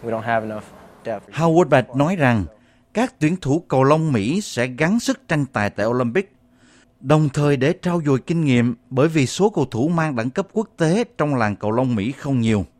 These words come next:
Speaker 2: Bạch nói tranh tài tại Olympic là một cơ hội tốt để các tay vợt Mỹ tập luyện. Năm hai nghìn lẻ bốn tại Olympic Athens, Bạch và Kevin Hahn đã bị loại ở trận tứ kết đôi nam.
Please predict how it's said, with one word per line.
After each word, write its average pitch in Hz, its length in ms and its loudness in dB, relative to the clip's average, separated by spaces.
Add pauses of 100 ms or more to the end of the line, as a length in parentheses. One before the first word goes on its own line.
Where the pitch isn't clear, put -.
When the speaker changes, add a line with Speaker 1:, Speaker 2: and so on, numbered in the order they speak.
(960)
Speaker 2:
Bạch 120 200 0
nói 135 320 0 (140)
tranh 170 160 -2
tài 131 200 0
tại 127 140 0
Olympic 156 460 -2
là 127 80 2
một 113 280 0
cơ 143 120 0
hội 117 200 -2
tốt 214 280 0 (120)
để 113 120 -4
các 196 220 -6
tay 151 120 -2
vợt 117 240 -2
Mỹ 101 180 -2
tập 98 200 -6
luyện. 98 280 -2 (1400)
Năm 180 200 2
hai 190 100 2
nghìn 139 200 2
lẻ 127 120 2 (180)
bốn 180 180 4
tại 123 200 0
Olympic 143 360 0
Athens, 139 460 -2 (640)
Bạch 123 220 2 (100)
và 127 180 -2
Kevin 156 400 0
Hahn 143 440 0
đã 127 180 0
bị 135 160 0
loại 107 360 2
ở 110 100 -2
trận 101 260 -4 (100)
tứ 160 180 0
kết 185 200 -4
đôi 123 160 0
nam. 117 280 0